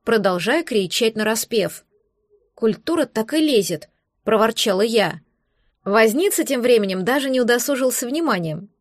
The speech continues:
стеганул лошадей и покатил дальше по пыльной улице базара. Глядя на удаляющийся экипаж, я с холодком осознавала, что осталась одна,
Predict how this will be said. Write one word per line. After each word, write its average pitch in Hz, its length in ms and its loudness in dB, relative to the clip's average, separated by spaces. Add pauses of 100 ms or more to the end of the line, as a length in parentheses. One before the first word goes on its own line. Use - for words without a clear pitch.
стеганул 262 560 0
лошадей 220 480 0
и - 20 0
покатил 196 440 -2
дальше 220 380 -2
по 185 140 0
пыльной 254 460 -2
улице 202 400 -2
базара. 180 600 -2 (640)
Глядя 302 380 2
на 294 240 0
удаляющийся 233 800 0
экипаж, 294 540 -4 (340)
я 226 160 2
с 233 60 -4
холодком 262 460 -2
осознавала, 226 680 0
что 196 220 -4
осталась 285 440 -4
одна, 196 440 -2